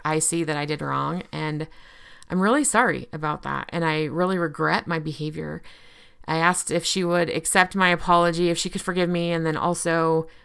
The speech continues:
what I could do to make it right. For days, I agonized over it because I knew she had read it, thanks to Facebook Messenger, and she hadn't responded. But when she did, I was completely relieved.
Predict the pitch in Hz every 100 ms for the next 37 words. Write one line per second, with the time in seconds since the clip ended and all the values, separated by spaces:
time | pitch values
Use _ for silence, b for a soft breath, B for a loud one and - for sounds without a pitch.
0 | - 180 175 175 175 165 165 156 156 151
1 | - 156 151 - b b b b b b
2 | - - - _ _ - - - - 220
3 | 180 190 185 165 143 - 160 151 151 165
4 | 160 151 139 139 - 147 123 120 - B
5 | B B B - 196 240 226 220 247 294
6 | 254 170 151 160 - - - 143 147 165
7 | 139 139 - 175 175 143 - 139 143 139
8 | 185 233 B B B B 208 220 233 240
9 | 208 208 220 - 233 294 311 175 160 170
10 | B B B B - 233 247 277 285 262
11 | 220 294 269 226 214 196 - 185 - 233
12 | 233 247 233 220 190 170 156 - 190